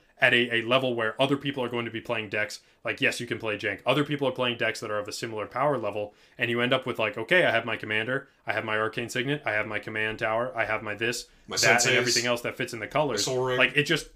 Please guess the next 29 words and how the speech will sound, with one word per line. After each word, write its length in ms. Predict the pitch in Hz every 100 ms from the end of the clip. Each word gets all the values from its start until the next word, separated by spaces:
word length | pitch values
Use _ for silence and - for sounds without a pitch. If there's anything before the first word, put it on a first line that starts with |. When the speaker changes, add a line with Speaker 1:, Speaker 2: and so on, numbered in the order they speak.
| - _ _ _
Speaker 1:
right, 260 | 135 151 131
exactly, 440 | 139 170 170 110
Sol 280 | - 165 139
Ring, 380 | 139 135 131 131
um, 420 | 120 110 107 107 -
everything 340 | 147 151 147 147
else 180 | 147
that's 180 | 147 127
just, 160 | 147 147
like, 180 | 127 - _ _ -
it 180 | 143 -
cuts 280 | 170 165
down 340 | - 151 139 113
what 180 | 131 123
you 160 | 139
can 220 | 143 135
choose 460 | 117 - 151 156 147
to 80 | -
put 180 | 113 107
in 100 | 104
there 180 | 104
versus, 440 | 92 110 - 117 107
like, 280 | 104 98 _ _ _ _
what 320 | 110 127 -
you'd 180 | 131 120
be 120 | 120
dumb 460 | 110 117 110 107 101
not 260 | 107 107
to. 100 | -